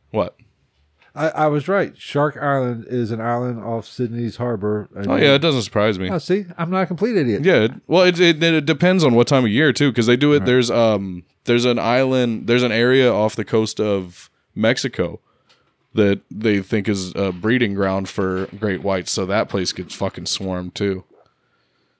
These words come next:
Speaker 1: I actually saw, I think it was a great white taking a nap for the first time.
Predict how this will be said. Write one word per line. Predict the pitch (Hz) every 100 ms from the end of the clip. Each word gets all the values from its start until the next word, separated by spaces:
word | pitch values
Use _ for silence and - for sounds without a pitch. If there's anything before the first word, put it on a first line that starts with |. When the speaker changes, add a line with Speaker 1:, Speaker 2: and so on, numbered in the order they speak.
| _ _ _ _ _ _ _ -
Speaker 1:
I |
actually | 127 139
saw, | 139 131
I | 127
think | 135 135
it |
was | 127
a |
great | 101 104
white | 98 98
taking | 104 98
a | 92
nap | 101 117 - _ _
for | 107
the | 95
first | 95 92
time. | 95 95